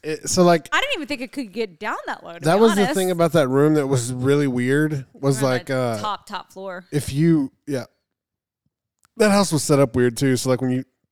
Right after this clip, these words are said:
Speaker 1: I don't even know, like, what you would say, like, second, third floor. I don't know.
Speaker 2: The house was weird. Like,
Speaker 1: The whole
Speaker 2: it,
Speaker 1: layout was weird.
Speaker 2: it wasn't, like, a, a straight level.
Speaker 1: Right. But the, what I was gonna say is the weird thing <laughs> about that house was, like,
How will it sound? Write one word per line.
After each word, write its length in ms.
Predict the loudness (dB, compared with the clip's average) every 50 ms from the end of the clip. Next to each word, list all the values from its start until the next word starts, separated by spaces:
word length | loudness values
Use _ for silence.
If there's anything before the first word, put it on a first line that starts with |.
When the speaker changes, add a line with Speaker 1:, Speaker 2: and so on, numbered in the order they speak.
| _ _ _ _
Speaker 1:
I 60 | 0 2
don't 80 | 4
even 120 | 4 4 4
know, 160 | 4 4 4
like, 240 | 2 0 -2 -4 -6
what 260 | -4 0 0 0 0
you 140 | 2 0 0
would 160 | 0 0 -2
say, 220 | -2 -2 0 0 0
like, 180 | -2 -4 -6 -8 _ _ _ _
second, 500 | -10 -6 -4 -4 -4 -4 -4 -6 -6 _
third 260 | -2 -2 -2 -2 -2 -4
floor. 260 | -4 -2 -2 0 0
I 80 | 0
don't 100 | 0 2
know. 140 | 2 2 2
Speaker 2:
The 100 | 2 2
house 340 | 0 0 -2 -2 -4 -6 -12
was 460 | -12 -8 -6 -4 -2 -2 -4 -4 -6 -12
weird. 340 | -14 -12 -12 -12 -14 -14 -16 -16 -16 -16 -16 -18 _ -14
Like, 120 | -6 -2
Speaker 1:
The 60 | 2 4
whole 160 | 6 6 6
Speaker 2:
it, 20 |
Speaker 1:
layout 320 | 6 6 6 6 4 4 4
was 160 | 2 0 0
weird. 260 | 0 -2 -4 -6 -10 _ _ -10
Speaker 2:
it 60 | -6
wasn't, 380 | -4 -4 -4 -4 -4 -6 -6 -6
like, 200 | -6 -8 -8 -10 -10 -6 -4
a, 360 | -4 -4 -4 -6 -8 -12 -14 -16 _ _ -14
a 140 | -12 -12 -12
straight 520 | -12 -14 -16 -12 -10 -8 -8 -10 -10 _
level. 600 | -18 -14 -10 -8 -8 -8 -8 -8 -12 -14 -14 -6 -2
Speaker 1:
Right. 340 | 2 2 2 2 0 -4 -10 _ _ _ _ _ _ _ -18 -4 2 4
But 380 | 6 6 6 6 4 2 -2 _ _ _ _ _ _ _ _ _ _ _ _ _ _
the, 580 | _ -8 -4 -2 0 0 0 0 -2 -4 -6 -8
what 280 | -8 -6 -2 2 2
I 40 | 4 4
was 80 | 2
gonna 120 | 2 0 0
say 200 | 2 2 4 4
is 120 | 4 2
the 80 | 2 2
weird 280 | 4 6 6 6 6
thing 160 | 4 4 4 4
<laughs> 0 |
about 280 | 4 4 4 2 2
that 160 | 2 0 0 0
house 480 | 0 0 0 2 2 2 2 2 0 0
was, 160 | 0 0 2
like, 300 | 2 0 0 -2 -4 -10